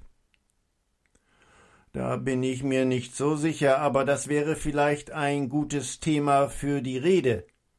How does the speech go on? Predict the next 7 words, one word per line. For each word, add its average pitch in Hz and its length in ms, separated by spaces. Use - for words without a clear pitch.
„Was - 360
meinen 185 320
Sie?“ 220 320
Hatte 160 560
Doktor 143 440
Antje 127 280
Munzberg 123 880